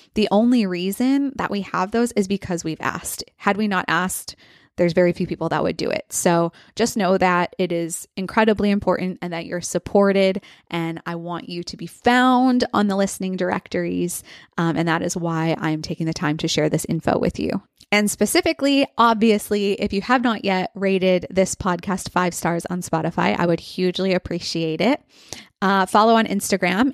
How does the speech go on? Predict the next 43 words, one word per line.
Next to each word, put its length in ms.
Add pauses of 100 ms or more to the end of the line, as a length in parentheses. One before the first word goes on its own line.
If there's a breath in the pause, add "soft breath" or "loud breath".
at 300
the 280
Angie 260
Griffith 520
for 300
more 180
tips 240
and 100
tricks, 640
for 640 (540 soft breath)
graphics 720
that 140
you 140
can 160
share 440
to 160
your 280
own 260
socials. 680
So 160
you 120
don't 140
even 160
have 280
to 100
worry 160
about 220
the 80
template 500
if 120
you 60
just 220
want 240
to 320 (260 loud breath)
share 320
what 140
I've 180
already 380
made, 480
teaching 380
people 280
how 200
to 520